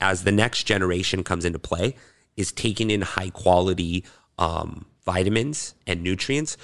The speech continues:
So I'm not against supplements, but the, and there are a lot of companies that are doing it the right way.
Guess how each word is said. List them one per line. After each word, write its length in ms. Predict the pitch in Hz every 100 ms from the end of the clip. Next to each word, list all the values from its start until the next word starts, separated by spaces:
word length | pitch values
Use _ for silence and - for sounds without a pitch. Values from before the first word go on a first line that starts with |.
| -
So 360 | - 160 135 - -
I'm 160 | 165
not 160 | 247 254
against 360 | 101 117 143 -
supplements, 580 | 95 92 95 143 - - - -
but 140 | 113
the, 100 | -
and 120 | 131
there 160 | 139 120
are 160 | 123 160
a 40 |
lot 180 | 143 131
of 80 | 110
companies 400 | 110 113 156 139
that 80 | 101
are 60 |
doing 400 | 85 78 107 110
it 220 | 110 -
the 100 | 90
right 280 | 87 87 85
way. 200 | 85 80